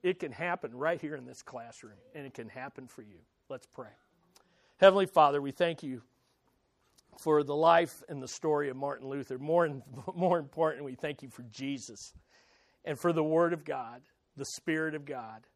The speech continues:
and all of that that you have done for our salvation. I thank you for the salvation of Martin. I thank you for the salvation of Carmen. I thank you for my own salvation. I thank you for each one here who has a no-so salvation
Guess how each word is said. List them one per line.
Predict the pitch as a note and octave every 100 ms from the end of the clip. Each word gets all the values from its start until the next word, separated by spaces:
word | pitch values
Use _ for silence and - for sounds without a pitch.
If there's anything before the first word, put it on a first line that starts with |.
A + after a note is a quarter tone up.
| _ _ _ _ _ _ -
and | C#3
all | C#3+ D#3+ E3
of | D#3 C3
that | B2+ A2+ A2 _ _ _
that | D3+ C#3
you | C#3 D3+ F#3
have | E3 C3+ B2
done | B2+ G#2+ G2 _
for | - B2
our | B2 A#2+
salvation. | - A#2+ A2+ A2 G#2 - G2+
I | -
thank | D3+ F#3+ F#3
you | F#3
for | D#3 E3
the | D3+
salvation | F3 E3 E3+ F3+ E3+
of | D#3+
Martin. | D3+ F3 G3 - - -
I | F#3+
thank | F#3+ E3+
you | F3
for | E3
the |
salvation | D3+ F3 E3 D3+ E3+ E3 F3+
of | D#3+
Carmen. | F3+ F3+ F#3 C#3+ - -
I | D#3+ G3
thank | G3+ F#3 F3+
you |
for | D#3+ F3
my | E3+ E3+
own | F#3+ G3
salvation. | - D3 B2+ C3 B2+ D3+
I | C#3+
thank | D3 F#3+ F#3 -
you | F3
for | D#3+ D3+ C#3+
each | F#3+ G3+ -
one | G#3 G3
here | D3+ C3 A#2 - _ _ _ _
who | D#3
has | D3 E3+ D#3
a | D3
no-so | D3 D#3+ F#3 - F3+ E3
salvation | - E3 D#3 D#3 C3+ - B2+